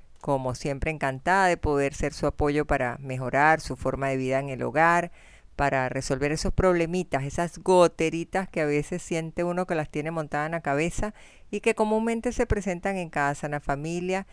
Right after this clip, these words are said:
y que nos lleva a salir a buscar resultados, a buscar respuestas también, así como el esfuerzo que debemos hacer todos en cultivar lo que es nuestra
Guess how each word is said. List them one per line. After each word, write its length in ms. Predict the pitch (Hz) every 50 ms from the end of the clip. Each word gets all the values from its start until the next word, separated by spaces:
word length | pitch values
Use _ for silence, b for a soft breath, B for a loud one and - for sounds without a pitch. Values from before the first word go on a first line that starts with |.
| b b b b
y 100 | - -
que 120 | - 170 156
nos 220 | 151 156 151 -
lleva 420 | - 156 151 147 151 165 170 - -
a 260 | 170 165 156 165 180 185 -
salir 360 | - - 151 127 131 123 131
a 40 | 131
buscar 360 | 143 147 - - 139 131 127
resultados, 640 | 143 147 - - 147 135 - - - - - - -
a 120 | 143 139 139
buscar 340 | 135 135 - - 147 139 -
respuestas 520 | 160 151 - - 151 143 - - 156 -
también, 340 | - 139 131 123 - - - -
así 320 | - 139 131 - - 147
como 340 | - - 160 170 170 170 175 B B B B B B B B B -
el 280 | 160 160 156 151 147
esfuerzo 580 | 147 139 - - 208 208 208 196 - 226 220 214
que 160 | - - 156
debemos 400 | 135 135 135 131 131 135 147 156
hacer 280 | 160 156 - - 139 135
todos 580 | - - 165 156 151 156 165 185 196 - - -
en 140 | - 156 139
cultivar 720 | 131 143 131 - - 135 131 123 131 131 135 143 165 160 b b b b b b b - -
lo 140 | 143 147 143
que 260 | - - 143 135 131
es 100 | 139 139
nuestra 540 | 139 156 147 139 - - - 131 120 - -